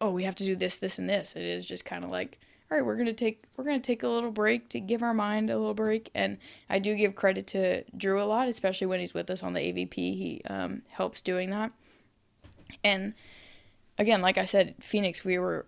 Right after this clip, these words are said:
we were feeling good, so it wasn't really anything that he, um, needed to tell us that would have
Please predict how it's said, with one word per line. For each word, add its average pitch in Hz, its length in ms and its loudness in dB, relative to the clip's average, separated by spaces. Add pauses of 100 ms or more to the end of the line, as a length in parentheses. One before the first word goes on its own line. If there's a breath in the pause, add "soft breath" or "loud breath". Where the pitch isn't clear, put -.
(100)
we 226 160 2
were 226 100 6
feeling 185 280 2
good, 185 220 2
so 190 160 2
it 185 60 2
wasn't 202 360 2
really 190 360 0
anything 180 380 -2
that 175 180 -2
he, 175 500 -4 (120)
um, 196 600 -6
needed 220 300 2
to 185 80 -4
tell 185 280 0
us 156 160 -6
that 170 220 -2
would 170 160 -2
have 170 180 -4